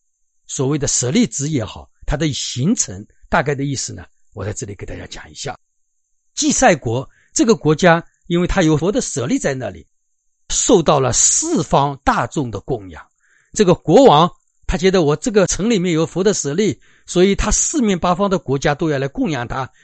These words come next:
认为他是老大。那么为什么大家会认为他是老大呢？难道他有本事吗？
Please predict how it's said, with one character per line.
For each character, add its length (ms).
认 160
为 100
他 160
是 140
老 220
大。 260
那 100
么 140
为 140
什 160
么 60
大 120
家 120
会 160
认 140
为 80
他 140
是 100
老 160
大 160
呢？ 160
难 140
道 100
他 160
有 140
本 240
事 240
吗？ 180